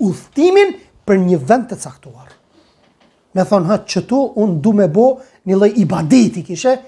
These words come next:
kjo nuk lejohet, ka ndaluar pejgamberi sallallahu alaihi wasallam përveç tri xhamia. Mesjidul Aqsa, Mesjidul Nabawi,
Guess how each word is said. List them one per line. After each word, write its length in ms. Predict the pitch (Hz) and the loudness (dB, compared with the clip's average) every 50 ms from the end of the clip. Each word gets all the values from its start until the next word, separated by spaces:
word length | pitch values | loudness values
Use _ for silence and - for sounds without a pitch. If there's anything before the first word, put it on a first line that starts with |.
| - _ _ _ | -20 _ _ _
kjo 160 | - - 202 | -12 -10 -10
nuk 240 | 165 180 233 226 - | -8 -8 -12 -12 -8
lejohet, 280 | 185 185 202 214 - - | -6 -6 -6 -6 -8 -10
ka 120 | - 196 | -12 -10
ndaluar 440 | 175 156 165 165 165 196 226 214 - | -10 -10 -8 -6 -4 -2 -2 -4 -4
pejgamberi 360 | - 185 156 180 175 190 185 | -6 -8 -8 -6 -6 -6 -6
sallallahu 320 | - - 160 - 214 214 165 | -8 -10 -10 -6 -6 -6 -6
alaihi 60 | - | -6
wasallam 0 | |
përveç 360 | 185 175 202 285 349 349 - _ _ _ _ _ _ _ _ _ _ _ | -6 0 0 0 0 0 -10 _ _ _ _ _ _ _ _ _ _ _
tri 160 | - 185 185 | -4 -4 -2
xhamia. 500 | 151 180 170 160 156 147 135 127 123 - _ _ _ _ _ _ _ - | 0 0 -2 -2 -2 -8 -10 -14 -18 -20 _ _ _ _ _ _ _ -6
Mesjidul 540 | 190 202 202 175 147 151 165 143 165 147 151 | -2 -2 -2 -2 -2 -8 -8 -8 -8 -8 -8
Aqsa, 680 | 170 190 208 208 - - - - 269 302 339 320 320 - _ _ _ _ _ _ - | -4 -6 -6 -6 -6 -10 0 2 2 2 2 0 -4 -14 _ _ _ _ _ _ -4
Mesjidul 460 | 190 202 185 156 170 180 156 165 165 | -4 -4 -4 -2 -6 -6 -4 -4 -4
Nabawi, 640 | 165 190 214 214 269 285 302 330 359 370 - - | -2 -2 0 2 2 4 4 4 2 2 0 -8